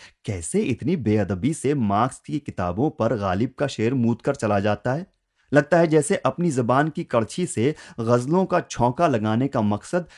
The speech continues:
सिर्फ बड़के भैया का कलेजा जलाना ही हो। खैर, लगन तो लगन थी, इस संग लागे या उस संग। उसकी लगन एक लड़की से लग गई थी और वो कमबख्त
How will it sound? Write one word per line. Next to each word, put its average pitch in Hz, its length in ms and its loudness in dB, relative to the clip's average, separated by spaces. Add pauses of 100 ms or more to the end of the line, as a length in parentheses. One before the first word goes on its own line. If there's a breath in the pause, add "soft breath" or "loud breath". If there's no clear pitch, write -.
सिर्फ 214 360 0
बड़के 120 360 2
भैया 104 360 0
का 147 160 -2
कलेजा 104 460 -2
जलाना 104 440 0
ही 95 180 0
हो। 80 260 -6 (960)
खैर, 202 240 6
लगन 156 340 4
तो 143 140 2
लगन 143 320 4
थी, - 220 -10 (640)
इस 175 220 2
संग 175 180 4
लागे 156 300 2
या 104 180 2
उस - 320 -6
संग। 139 200 -8 (480)
उसकी 170 300 2
लगन 185 320 6
एक 180 160 0
लड़की 104 340 0
से 131 140 0
लग 98 200 2
गई 98 140 0
थी 175 280 -6 (180 soft breath)
और 139 140 4
वो 185 180 4
कमबख्त 135 520 -2